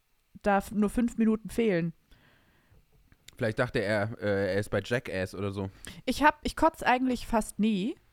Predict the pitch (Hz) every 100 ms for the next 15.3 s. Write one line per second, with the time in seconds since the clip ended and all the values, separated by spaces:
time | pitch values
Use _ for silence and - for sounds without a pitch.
0 | _ _ _ _ - 196 190 196 - -
1 | - 190 220 214 196 190 - 208 190 175
2 | 208 - 247 240 269 349 359 - 247 240
3 | - 208 208 226 - 247 311 - - -
4 | 214 220 214 247 - 254 247 269 - 226
5 | 214 208 202 202 190 196 - 175 175 -
6 | 190 190 175 - 196 - - 196 175 -
7 | 175 175 180 185 175 175 - 170 175 -
8 | - _ - 175 _ 202 240 269 262 -
9 | 196 220 - 226 208 - 185 175 175 180
10 | 180 175 202 - 202 - 208 - 165 170
11 | 160 185 175 - 208 165 156 160 156 160
12 | - - 190 214 208 185 190 185 - 226
13 | 208 202 180 170 254 - - - - 202
14 | 190 196 - 190 175 170 - 190 - 202
15 | 220 -